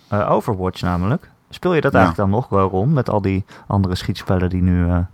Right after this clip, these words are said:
Speaker 2: Ja,
Speaker 1: op de
Speaker 2: nu
Speaker 1: plank
Speaker 2: niet.
Speaker 1: liggen?
Speaker 2: Ik heb er geen tijd voor. Maar iedere keer als ik denk aan Overwatch, dan begin ik als van eigens te glimlachen.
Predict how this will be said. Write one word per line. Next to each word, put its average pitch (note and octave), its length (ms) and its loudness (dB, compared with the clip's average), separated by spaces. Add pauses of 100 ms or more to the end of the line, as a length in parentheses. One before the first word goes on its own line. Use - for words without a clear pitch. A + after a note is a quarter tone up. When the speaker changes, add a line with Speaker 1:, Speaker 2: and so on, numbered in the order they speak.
(260)
Speaker 2:
Ja, F2+ 140 2
Speaker 1:
op F2 80 4
de D#2+ 60 2
Speaker 2:
nu D#2+ 60 4
Speaker 1:
plank F2+ 160 6
Speaker 2:
niet. F#2+ 80 4
Speaker 1:
liggen? F2+ 180 0
Speaker 2:
Ik C#3+ 60 -2
heb F#2 140 -2
er F2+ 60 0
geen F2 160 2
tijd F#2 260 2
voor. F2 200 2
Maar F2+ 100 2
iedere E2+ 240 -2
keer F2 240 2
als F2 120 -2
ik F2 100 -4
denk F2+ 220 0
aan F#2 80 2
Overwatch, F#2 340 0
dan F#2 100 2
begin F#2 180 0
ik F#2 100 0
als F#2+ 220 -4
van F#2+ 140 2
eigens G2 220 0
te F2 80 -2
glimlachen. F2+ 600 -2